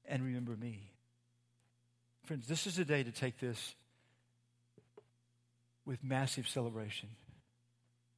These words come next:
This is a day to think of how bad it was, but God. And to think of how good it is beyond what we can ever even imagine. This is a day of celebration.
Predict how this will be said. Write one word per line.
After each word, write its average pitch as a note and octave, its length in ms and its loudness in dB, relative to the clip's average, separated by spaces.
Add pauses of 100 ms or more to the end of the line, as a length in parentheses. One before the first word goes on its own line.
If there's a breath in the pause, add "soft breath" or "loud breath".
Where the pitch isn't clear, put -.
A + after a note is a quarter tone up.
(120)
This C#3+ 220 0
is E3 160 2
a D#3 60 6
day D3 220 10
to C#3+ 60 4
think C#3+ 220 2
of C#3 80 4
how B2 180 4
bad C3 340 0
it D3 140 2
was, A#2 520 -2 (760)
but A#2+ 200 -8
God. A2+ 120 -4 (1500)
And A#2+ 100 0
to B2 40 -2
think D#3+ 200 2
of D3 60 6
how B2+ 320 2 (240)
good E3+ 220 0
it D#3 100 2
is B2+ 240 0
beyond B2 300 -2
what A#2+ 100 -6
we B2 80 -6
can B2+ 100 -4
ever C3+ 200 -2
even B2+ 200 -4
imagine. A2 520 -8
This C#3 180 0
is C3+ 120 -4
a C#3 40 -6
day B2 160 -2
of A2 80 -4
celebration. A2+ 580 -8